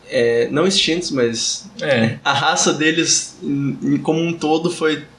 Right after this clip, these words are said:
Speaker 1: praticamente extinta.
Speaker 2: E-, eles perderam a guerra, tipo,
Speaker 1: Sim.
Speaker 2: não, não tinha como voltar.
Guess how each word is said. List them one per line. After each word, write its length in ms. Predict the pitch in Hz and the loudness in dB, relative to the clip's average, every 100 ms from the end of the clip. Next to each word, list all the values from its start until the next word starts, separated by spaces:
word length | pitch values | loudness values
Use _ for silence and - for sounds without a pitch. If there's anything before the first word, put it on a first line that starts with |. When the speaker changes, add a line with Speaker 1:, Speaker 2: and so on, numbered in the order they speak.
| - | -6
Speaker 1:
praticamente 640 | 147 147 - 151 147 147 - | -2 0 0 2 2 2 0
extinta. 600 | - - 147 175 175 180 | 2 2 2 0 -2 -2
Speaker 2:
E-, 160 | 165 147 | -2 -2
eles 160 | 156 - | -2 0
perderam 420 | 180 156 151 143 | 0 2 2 2
a 80 | 127 | 2
guerra, 360 | 113 98 98 | 0 0 -4
tipo, 240 | 98 - 113 | -6 -6 -2
Speaker 1:
Sim. 300 | - 131 117 | 2 2 0
Speaker 2:
não, 200 | 107 110 | 0 -2
não 240 | 113 117 | -2 -4
tinha 300 | - 120 113 | -4 -2 -2
como 260 | 107 113 107 | -2 -4 -4
voltar. 640 | 113 110 110 107 95 - | -2 -2 -2 0 0 -2